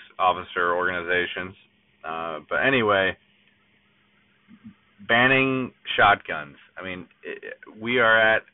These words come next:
a point in this country where people are telling us that, you know, the slippery slope effect isn't real. Y-, no one wants to come take your guns.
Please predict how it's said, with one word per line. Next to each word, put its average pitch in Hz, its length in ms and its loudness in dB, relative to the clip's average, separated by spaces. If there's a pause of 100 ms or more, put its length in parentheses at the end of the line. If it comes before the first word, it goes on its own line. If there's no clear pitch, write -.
(1200)
a 101 80 -6
point 113 360 -6
in 101 80 -12
this 98 240 -12
country 98 340 -6
where 87 200 -4
people 104 340 -8
are 92 100 -2
telling 101 460 -4
us 90 180 -4 (160)
that, 85 280 0 (720)
you 101 160 -12
know, 92 100 -6
the 90 120 -12 (100)
slippery 113 500 -4
slope 104 260 -2
effect 101 460 0
isn't 85 280 -6
real. 120 560 0
Y-, 85 500 -8
no 110 220 -4
one 117 200 -2
wants 104 300 0
to 101 120 -18
come 95 160 -16
take 90 200 -10
your 85 100 -12
guns. 104 260 -6